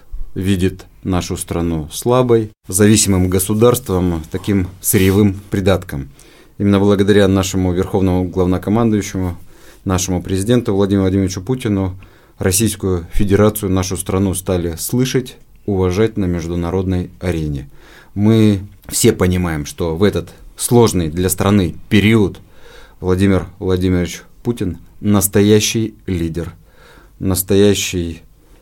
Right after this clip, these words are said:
руководитель, настоящий президент. И, честно признаться, моя семья, мои друзья, да и по должности председателя Хабаровской городской думы очень много приходится встречаться с людьми.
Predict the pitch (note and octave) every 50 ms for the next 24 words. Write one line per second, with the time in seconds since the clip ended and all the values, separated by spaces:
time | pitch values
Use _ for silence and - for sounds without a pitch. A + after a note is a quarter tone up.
0 | _ - - G#2 G#2 G#2 F2+ - G#2 G2 G2 F#2+ F#2 G#2+ A#2+ - - A2 G2 F#2+
1 | F2 - - F#2 F#2 F#2+ G2+ G2 - - G2+ F#2 F2+ - F#2 F#2 F#2+ F#2 F#2+ F#2
2 | E2+ F2 E2 D2+ C#2 - - D#2+ D#2+ D#2+ D#2+ D#2 D2 - - - F#2 F2+ - F2
3 | D#2+ D#2+ - - - F2 D#2+ D#2+ F2+ F#2+ G#2 G#2 - - - E2 D#2 D2 C#2 C2+
4 | C#2 C#2+ D2+ E2 F#2 G2 G2 F#2 - F#2+ F#2 F2+ E2+ E2 D2+ D2 D2 D2+ D#2+ F2+
5 | F#2+ F2+ G2 F#2 F2+ D#2+ D#2 F2 F2 F2+ E2+ D#2+ D2+ - - - - - - -
6 | - - G#2 G#2 G2+ F2 - G#2 G2 G#2+ G#2+ G2 F2 F#2 F2 - - F2+ - -
7 | F#2 F2+ - F#2+ F2+ F#2+ F2+ F2+ F2+ F2 F2 F#2+ F#2 F#2+ F#2 F2 - - - F2+
8 | E2+ F2+ F2+ F2 - - - F2+ E2+ F2+ A2 A#2 A2 F#2+ E2+ E2 E2 D#2+ - -
9 | E2+ E2 E2 D#2+ D2 D#2 D2 F#2 G2+ G2+ F#2+ F2 F2+ F2+ - - - F#2 F2 -
10 | G2 F2 - E2 D#2 - F#2 F2 - - F#2 F2+ - - E2+ E2 E2 D#2+ D#2+ D#2+
11 | D#2 D#2 - - F#2 F#2 F2+ G#2 A#2+ C#3+ D3 C#3+ C#3+